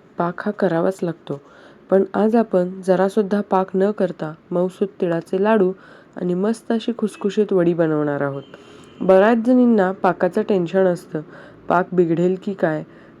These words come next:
वड्या किंवा लाडू वातड होतील की काय याचं टेन्शन असतं. शिवाय ज्यांच्या दाताला कॅप असते किंवा वयोवृद्धांना कवळी लावलेली असते,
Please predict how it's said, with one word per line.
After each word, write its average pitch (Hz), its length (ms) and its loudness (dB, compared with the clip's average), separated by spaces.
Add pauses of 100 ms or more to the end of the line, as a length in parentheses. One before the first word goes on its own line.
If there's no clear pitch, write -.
वड्या 170 460 2
किंवा 175 220 0
लाडू 165 400 0 (420)
वातड 180 380 4
होतील 214 300 2
की 190 180 0
काय 156 340 -4
याचं 185 220 0
टेन्शन 196 460 0
असतं. 160 320 -6 (440)
शिवाय 196 420 4 (420)
ज्यांच्या 170 460 0
दाताला 190 420 2 (120)
कॅप 214 280 0
असते 175 400 -2 (160)
किंवा 180 220 2
वयोवृद्धांना 185 760 2
कवळी 190 400 4
लावलेली 196 360 4
असते, 170 340 -2